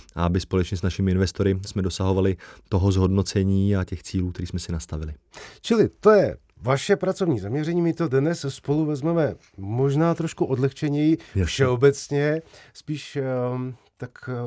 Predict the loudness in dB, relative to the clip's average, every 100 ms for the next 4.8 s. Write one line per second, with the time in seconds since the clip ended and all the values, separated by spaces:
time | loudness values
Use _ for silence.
0 | -8 -8 -4 -4 -4 -2 0 -2 -2 -2
1 | -2 -2 -6 -18 -20 _ -4 0 2 2
2 | 0 -4 -8 -4 -4 -2 -2 -4 -8 -10
3 | -12 -20 -20 -20 -20 -12 -4 -4 -4 -4
4 | 0 2 2 0 -6 -10 -12